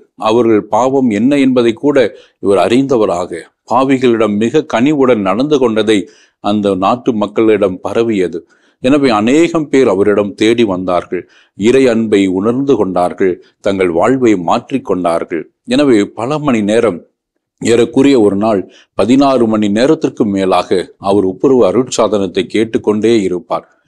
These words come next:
அந்த ஒரு பண்பையும் என்னுடைய வாழ்வையும் பாதித்தது. ஆனால் வாய்ப்பு கிடைக்கிற போதெல்லாம் ஒப்புரவு அருட்சாதனத்திற்கு முக்கியத்துவம் கொடுத்து, அதிலே நாம் பங்கெடுக்க, மக்களை இறைவனோடு ஒப்புரவாக்க,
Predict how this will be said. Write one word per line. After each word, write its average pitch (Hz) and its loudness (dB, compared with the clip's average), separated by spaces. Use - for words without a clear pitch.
அந்த 135 0
ஒரு 113 4
பண்பையும் 92 -2
என்னுடைய 120 4
வாழ்வையும் 92 -2
பாதித்தது. 90 -6
ஆனால் 110 -2
வாய்ப்பு 113 -2
கிடைக்கிற 101 -2
போதெல்லாம் 92 -2
ஒப்புரவு 120 2
அருட்சாதனத்திற்கு 98 -2
முக்கியத்துவம் 110 0
கொடுத்து, 98 -2
அதிலே 120 4
நாம் 101 0
பங்கெடுக்க, 120 0
மக்களை 117 0
இறைவனோடு 131 2
ஒப்புரவாக்க, 107 0